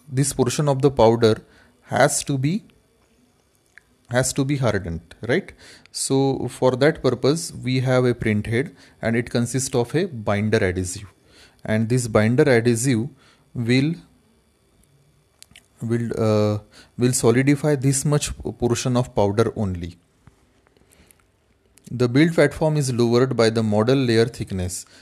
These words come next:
Now once the first layer is solidified, uh, the build platform is lowered by that much thickness. Another layer of powder is sprayed over the previous layer. The object is formed where the powder is bound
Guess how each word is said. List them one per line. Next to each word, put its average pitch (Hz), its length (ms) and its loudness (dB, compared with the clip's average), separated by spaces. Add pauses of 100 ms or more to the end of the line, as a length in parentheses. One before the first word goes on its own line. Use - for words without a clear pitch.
(120)
Now 135 140 0
once 147 320 0
the 151 140 -2
first 156 360 -2
layer 139 180 0
is 131 180 -4
solidified, 113 680 -4 (480)
uh, 113 160 -6
the 113 140 -4
build 131 300 -2
platform 127 420 -6
is 120 160 -6
lowered 110 400 -6 (160)
by 113 360 -4 (120)
that 107 220 -4
much 120 220 -6
thickness. - 640 -6 (640)
Another 147 400 2
layer 147 320 4
of 147 160 0
powder 123 280 4
is 127 180 0
sprayed 123 340 0
over 113 280 2
the 113 200 0
previous 117 500 -2
layer. 87 280 -2 (600)
The 110 220 2
object 113 440 0
is 143 140 -2
formed 117 420 -2
where 110 220 2
the 110 160 -2
powder 107 400 0
is 107 240 -4
bound 104 420 -2